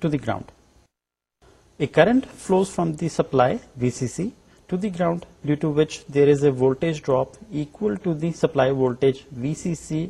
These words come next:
across the resistor. As a result, the output, V output, is at ground potential or zero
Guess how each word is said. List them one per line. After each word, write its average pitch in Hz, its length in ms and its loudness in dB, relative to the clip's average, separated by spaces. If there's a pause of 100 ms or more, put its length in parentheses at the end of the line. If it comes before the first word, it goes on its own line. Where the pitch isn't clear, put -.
across 123 360 -2
the 214 160 -8 (200)
resistor. 110 440 -6 (1600)
As 143 180 4
a 160 60 4
result, 143 520 2 (680)
the 143 160 0
output, 147 520 2 (340)
V 143 260 0
output, 135 400 -2 (460)
is 147 140 0
at 151 220 0 (240)
ground 139 380 0
potential 135 480 -4
or 160 160 0
zero 127 360 0